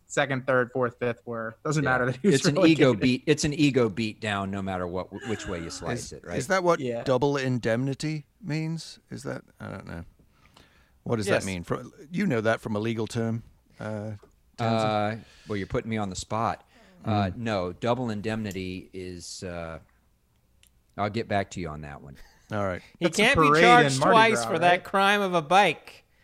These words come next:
Speaker 2: No, that's double
Speaker 4: He already
Speaker 2: jeopardy.
Speaker 4: suffered enough.
Speaker 3: <laughs> Double jeopardy.
Speaker 2: That's double jeopardy.
Speaker 4: Okay, all right, guys. We, we gotta, we gotta move on from L B L because so much other stuff
Speaker 3: Let's
Speaker 4: has
Speaker 3: do it.
Speaker 4: happened. I don't
Speaker 2: Well, let's, let's move on to the next, the second race where Alaphilippe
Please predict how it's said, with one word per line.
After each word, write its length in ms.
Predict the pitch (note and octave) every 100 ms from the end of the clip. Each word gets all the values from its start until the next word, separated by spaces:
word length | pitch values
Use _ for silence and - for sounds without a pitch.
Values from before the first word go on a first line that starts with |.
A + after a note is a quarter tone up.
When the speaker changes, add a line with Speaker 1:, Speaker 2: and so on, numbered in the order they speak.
| -
Speaker 2:
No, 240 | B2+ A#2+
that's 200 | A#2+ C3 -
double 220 | C#3+ G3+
Speaker 4:
He 80 | G#3
already 240 | G#3+ A3
Speaker 2:
jeopardy. 120 | G3 F3
Speaker 4:
suffered 420 | G3+ - G#3 F3+
enough. 580 | F#3 G3+ F3+ F#3+ - D#3+
Speaker 3:
<laughs> 0 |
Double 260 | - D3
jeopardy. 520 | D3+ E3+ D3 D3 A2+ - _ _
Speaker 2:
That's 260 | C3+ C#3 -
double 300 | C#3 A2+ G#2+
jeopardy. 500 | G#2+ A2+ - D#2 C2+ - - - _ _ _ _ - - - D3+ D#3+ -
Speaker 4:
Okay, 380 | G#3 G#3+ F3 C3+
all 160 | F#3+
right, 160 | F#3 D3
guys. 260 | C#3 C3
We, 240 | C3+ E3+ F3
we 280 | D#3 E3+ E3+
gotta, 320 | E3+ D#3+ D3
we 140 | C3
gotta 180 | D3+ D#3+
move 220 | D3+ D3
on 240 | C#3 C3 B2+
from 320 | C3 B2+ B2 -
L 180 | B2 B2
B 180 | B2 A#2
L 160 | A2+
because 500 | A2 A2+ C3 A2+ A2
so 180 | - C#3
much 140 | C3 B2
other 100 | A#2+
stuff 120 | G2
Speaker 3:
Let's 80 | A2+
Speaker 4:
has 80 |
Speaker 3:
do 60 | B2
it. 60 | A2+
Speaker 4:
happened. 420 | A2+ A2+ A#2 - _ _ _ _ -
I 60 | -
don't 80 | G3
Speaker 2:
Well, 120 | A3
let's, 240 | A#3 B3 -
let's 220 | C4 C4
move 160 | D#4 C#4+
on 120 | C4
to 80 | B3+
the 100 | A3+
next, 320 | A3+ D#4+ _
the 80 | G#3
second 440 | - D4 E4 E4
race 320 | C#3+ B2 A#2 -
where 160 | A#2
Alaphilippe 640 | B2 A2+ A2+ B2 A2+ A2